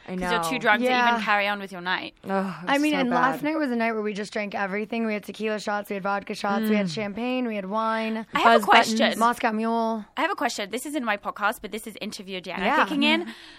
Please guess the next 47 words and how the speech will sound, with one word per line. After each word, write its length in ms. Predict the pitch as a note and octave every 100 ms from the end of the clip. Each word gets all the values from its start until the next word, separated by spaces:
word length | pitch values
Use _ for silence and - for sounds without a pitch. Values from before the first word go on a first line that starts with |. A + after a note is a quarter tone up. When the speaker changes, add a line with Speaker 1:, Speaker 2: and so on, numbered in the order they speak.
| -
Speaker 2:
How 440 | - D4+ D#4+ F#4+ G#4+
do 120 | G#4+
you 460 | G#4+ B3 C4+ C#4
girls, 560 | A3 C4 F#3+ F3+ G#3+ C4 -
tiny, 460 | - D4 D#4+ F4 D#4+
tiny 420 | C4 C4+ C4 B3+
girls, 400 | A3 G3+ F3+ G3+
may 140 | G#3+ G3+
Speaker 1:
Uh-huh. 120 | F#3+
Speaker 2:
I 60 | G#3
just 180 | G3 -
add, 420 | F#3+ E3+ A#3 A#3+ - - - - - _ - _ - G3+
do 240 | A#3 B3+ D4
shots 840 | - - G3 A3+ D4+ - - - _ G#3+
and 180 | G#3+
survive? 600 | G#3 - G3+ G3 E3+ F3+
Because 200 | A3+ C4
I 120 | C#4 C#4+
can't 240 | C4 F4+
even 180 | D4+ C#4
have 300 | B3 A3 F#3
one. 420 | D#3+ F#3 F#3+ - - - - - - -
Speaker 3:
I 120 | C4
know. 160 | D#4+ D#4
Speaker 1:
Ugh. 60 | A3+
Speaker 3:
You 140 | C4+
have 160 | D#4 D4+
a 80 |
very 260 | B3 B3+ B3
low 200 | A3 A3
tolerance. 440 | G#3 G3 G3+ G3+
I 120 | - C4
have 80 | C#4+
a 40 |
very 220 | D#4 D#4+
high 360 | B3 G#3 A3+ A3
tolerance. 540 | G3 F#3+ F#3+ G3 -
Speaker 2:
But 120 | E4
how 100 | C#4+
many 220 | E4+ F#4 D#4+
shots 240 | D4+ -
can 120 | C4+
you 80 | A#3+
have 120 | A3+
in 140 | G3+ F#3+
one 160 | F3+
night? 260 | F3 F#3+